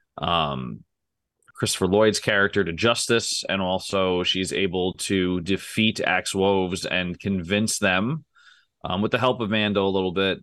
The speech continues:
um, convince them that she's the true leader of Mandalore.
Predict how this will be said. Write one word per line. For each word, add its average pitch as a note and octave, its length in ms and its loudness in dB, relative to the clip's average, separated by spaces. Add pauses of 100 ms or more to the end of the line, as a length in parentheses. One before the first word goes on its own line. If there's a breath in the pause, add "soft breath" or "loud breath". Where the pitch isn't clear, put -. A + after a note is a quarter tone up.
um, D#2+ 680 -6 (1000)
convince A2+ 280 2
them G#2 180 4
that F2+ 140 2
she's G2 300 0
the F#2 80 -2
true G#2 260 0
leader F#2+ 640 2
of F#2 260 0
Mandalore. F#2 480 -2